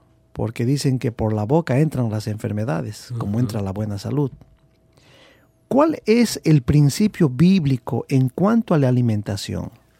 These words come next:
Speaker 2: Esta es una interesante pregunta.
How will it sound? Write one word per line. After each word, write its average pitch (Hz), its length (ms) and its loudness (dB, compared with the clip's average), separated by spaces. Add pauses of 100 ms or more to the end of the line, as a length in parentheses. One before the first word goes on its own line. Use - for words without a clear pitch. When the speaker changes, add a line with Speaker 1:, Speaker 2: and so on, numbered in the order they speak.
(300)
Speaker 2:
Esta 127 180 -2
es 131 120 2
una 135 240 4
interesante 110 1200 0
pregunta. 104 680 0